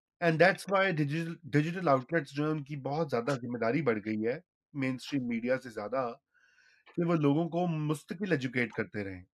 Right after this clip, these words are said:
क्योंकि लोग जो हैं, उनको जो इन्फॉर्मेशन मिल रही है, वो इन्फॉर्मेशन ही दो नंबर है।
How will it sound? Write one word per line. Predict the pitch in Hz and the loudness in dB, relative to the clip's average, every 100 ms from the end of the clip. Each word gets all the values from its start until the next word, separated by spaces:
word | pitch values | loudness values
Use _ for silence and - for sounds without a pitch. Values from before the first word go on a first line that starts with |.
| _ _ _ _ _ _ _ _ _ _ _ | _ _ _ _ _ _ _ _ _ _ _
क्योंकि | - 185 170 202 190 185 - _ | -8 -6 -2 0 0 -4 -8 _
लोग | 151 131 131 185 170 | -4 0 0 0 -2
जो | 196 | -2
हैं, | 151 143 151 | 0 0 0
उनको | 170 185 156 143 185 | -6 -10 -10 -4 -4
जो | 135 123 151 | -2 0 0
इन्फॉर्मेशन | 170 165 143 123 - 165 160 170 _ _ _ _ - | 0 -2 -4 -2 -2 -4 -4 -14 _ _ _ _ -6
मिल | 110 156 | 0 2
रही | 202 156 117 | 2 2 2
है, | 104 120 | -2 -2
वो | 147 143 202 | -4 -4 -4
इन्फॉर्मेशन | 175 180 160 156 - 226 | -4 -4 -2 -2 -2 -2
ही | 208 202 196 196 - | -2 -4 -6 -12 -18
दो | - - 143 | -8 0 2
नंबर | 135 117 110 | 2 2 0
है। | 101 98 | 0 -8